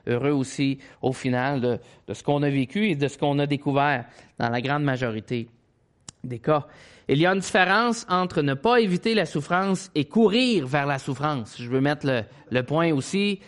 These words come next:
ici. Euh, c'est quand même important. Tu sais, quand il y a quelque chose qui doit être fait, je sais que ça va être difficile,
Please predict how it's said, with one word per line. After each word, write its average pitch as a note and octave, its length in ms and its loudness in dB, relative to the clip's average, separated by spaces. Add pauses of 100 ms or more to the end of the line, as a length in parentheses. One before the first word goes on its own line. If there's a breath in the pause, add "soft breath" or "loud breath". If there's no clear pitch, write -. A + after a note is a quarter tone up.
(140 loud breath)
ici. A3 560 -2 (380 loud breath)
Euh, B2 380 4
c'est - 180 -8
quand D3 160 0
même F#3 180 2
important. E3 480 0
Tu - 480 -16 (460)
sais, D#3+ 320 0 (360 loud breath)
quand F3 260 4
il G3 80 4
y - 20 4
a E3 40 0
quelque F3 200 -2
chose A3 280 2
qui F3 140 -4
doit F#3 360 4
être F3+ 200 0
fait, G3+ 320 2
je E3+ 120 2
sais G#3+ 180 -2
que - 60 -8
ça F3 100 2
va D#3+ 140 2
être D#3 60 -2
difficile, G3+ 680 0